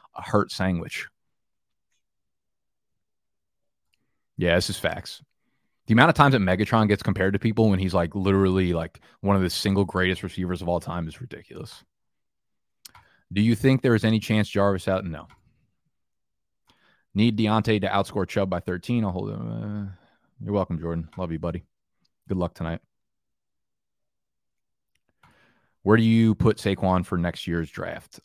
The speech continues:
Uh, I mean, it'll depend on what happens this offseason. I guess the big, I mean, I, there's really one of two options. Like, he can go to another team. They could trade him for, like, a fourth or fifth round pick.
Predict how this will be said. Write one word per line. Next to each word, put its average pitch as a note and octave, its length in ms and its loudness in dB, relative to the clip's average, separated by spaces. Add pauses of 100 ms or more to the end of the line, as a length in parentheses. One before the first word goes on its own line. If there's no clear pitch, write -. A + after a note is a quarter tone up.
Uh, G#2 440 2 (1120)
I F3 80 -6
mean, G3+ 140 0
it'll G3+ 180 2
depend C#3 380 2
on A#2 120 6
what G#2+ 140 4
happens G#2 300 2
this F2 80 -6
offseason. G2+ 640 0 (1200)
I A#2+ 80 4
guess D3 220 0
the C3 80 0
big, G#2+ 260 -2
I B2 80 -2
mean, C3+ 180 -2
I, G2+ 200 -10 (500)
there's A2 100 -10
really G#3 140 4
one A2+ 160 2
of A2 80 0
two F#2+ 160 -2
options. F2 380 -4
Like, F2+ 100 -6
he D3+ 100 -6
can G3 120 0
go C#3 100 4
to C3 100 2
another G2+ 220 0
team. G2 360 -6 (1080)
They A2+ 100 -2
could A2+ 100 -2
trade G2+ 240 0
him F#2 120 -2
for, F#2+ 140 -2
like, F2+ 120 -2
a F2 60 -6 (320)
fourth F#2+ 240 -2
or - 20 -4
fifth F#2 240 -6
round F2 220 -2
pick. - 280 -4